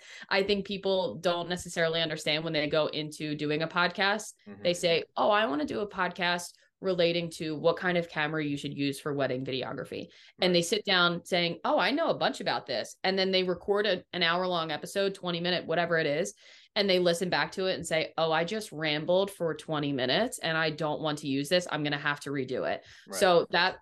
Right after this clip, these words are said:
Speaker 1: proper pre-production is <laughs> key when it comes to producing anything, but especially podcasts. So I would say just making sure, it's gonna be different for everyone depending on how many episodes you wanna release a week.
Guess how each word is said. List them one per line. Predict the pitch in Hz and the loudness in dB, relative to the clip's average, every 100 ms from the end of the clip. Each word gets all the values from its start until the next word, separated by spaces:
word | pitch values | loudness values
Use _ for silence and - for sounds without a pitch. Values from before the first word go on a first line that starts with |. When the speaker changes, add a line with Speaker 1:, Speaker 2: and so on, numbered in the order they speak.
| _ | _
Speaker 1:
proper | - 185 190 208 202 196 | -2 0 2 2 0 0
pre-production | 208 196 196 185 170 - 139 131 | -2 -2 2 2 2 -2 -4 -2
is | - 165 165 202 | 2 4 4 2
<laughs> | 254 - 311 - | 0 0 -4 -2
key | 277 233 190 | 0 0 2
when | 185 | 0
it | 160 | -2
comes | - 180 175 - | -2 -6 -6 -2
to | 170 165 | -2 -2
producing | 170 165 160 - | -2 -4 -2 0
anything, | 160 170 185 202 226 233 - _ | 2 2 2 2 2 -2 -10 _
but | 180 | 0
especially | 175 - 156 143 170 | 0 2 -2 0 -2
podcasts. | 170 175 175 202 208 220 - - - _ | 0 0 0 2 0 0 -8 -18 -20 _
So | - 208 | -2 4
I | 185 | 4
would | 214 | 4
say | 233 226 | 2 0
just | 214 | 0
making | 208 196 247 240 | -2 -2 -2 -4
sure, | 226 | 0
it's | 196 196 | 0 0
gonna | 240 | -2
be | 262 | -4
different | 233 185 190 - | -2 -2 -2 -8
for | - | -4
everyone | 147 160 160 165 | -2 -2 -2 -2
depending | 160 160 156 151 | -4 -4 -4 -4
on | 143 139 | -2 -4
how | 139 156 | -2 -2
many | 156 135 | 0 -2
episodes | 147 151 - 147 147 | -2 -4 -4 -4 -4
you | |
wanna | 143 151 | -4 -4
release | 147 139 139 143 | -2 -2 -4 -4
a | |
week. | 127 143 - | -6 -6 -6